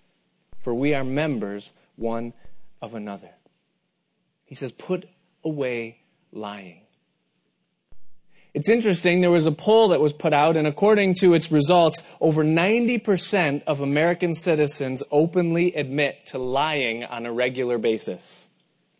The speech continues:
They say, "Well, it's just a part of life. It's just something that you have to do. If you want to get things done, and if you want to accomplish, or if you want to possess, then it's just a part of what we have to do. It's just become a part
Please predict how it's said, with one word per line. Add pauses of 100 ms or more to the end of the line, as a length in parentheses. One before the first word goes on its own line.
(840)
They
say,
"Well,
it's
just
a
part
of
life.
It's
just
something
that
you
have
to
do. (140)
If
you
want
to
get
things
done, (500)
and
if
you
want
to
accomplish,
or
if
you
want
to
possess, (200)
then
it's
just
a
part
of
what
we
have
to
do.
It's
just
become
a
part